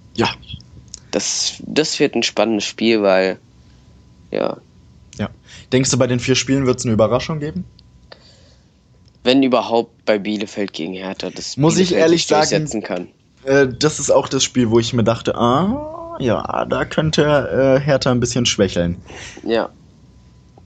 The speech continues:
Speaker 2: Und
Speaker 1: Und
Speaker 2: ne-
Speaker 1: Aalen Nürnberg vielleicht. Die Nürnberger
Speaker 2: Ja.
Speaker 1: sind ja jetzt auch nicht, äh, ja,
Speaker 2: Nicht mehr
Speaker 1: ich
Speaker 2: die
Speaker 1: weiß,
Speaker 2: beste
Speaker 1: ich weiß
Speaker 2: Mannschaft.
Speaker 1: nicht, wo ich sie einschätzen kann, die Nürnberger.
Speaker 2: Ja.
Speaker 1: Und ich hoffe natürlich, dass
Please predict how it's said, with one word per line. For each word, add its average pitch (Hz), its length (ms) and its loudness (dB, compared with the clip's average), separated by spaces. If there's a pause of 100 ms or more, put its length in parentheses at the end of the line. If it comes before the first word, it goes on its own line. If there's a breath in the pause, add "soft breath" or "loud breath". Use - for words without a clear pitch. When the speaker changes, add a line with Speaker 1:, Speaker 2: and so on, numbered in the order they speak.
(260)
Speaker 2:
Und 127 220 4
Speaker 1:
Und 135 280 0
Speaker 2:
ne- 117 80 2
Speaker 1:
Aalen 139 380 4
Nürnberg 135 440 4
vielleicht. 92 580 -6 (600 loud breath)
Die 120 80 0
Nürnberger 123 480 4
Speaker 2:
Ja. - 20 0
Speaker 1:
sind 117 160 -2
ja 117 60 2
jetzt 110 240 0
auch 107 300 0
nicht, - 640 -6
äh, - 40 -10
ja, - 1800 -6
Speaker 2:
Nicht 85 320 -2
mehr 117 200 4
Speaker 1:
ich 117 80 2
Speaker 2:
die 110 80 0
Speaker 1:
weiß, 127 220 2
Speaker 2:
beste 113 100 -6
Speaker 1:
ich - 80 2
weiß 92 100 0
Speaker 2:
Mannschaft. 131 340 0
Speaker 1:
nicht, 131 340 -4
wo 120 120 4
ich 123 140 -2
sie 110 100 0
einschätzen 104 640 -4
kann, 87 220 -10
die 82 100 -12
Nürnberger. 80 600 -14
Speaker 2:
Ja. 50 140 -8 (340)
Speaker 1:
Und 127 180 2
ich - 40 0
hoffe 127 180 0
natürlich, 117 420 2
dass - 440 -4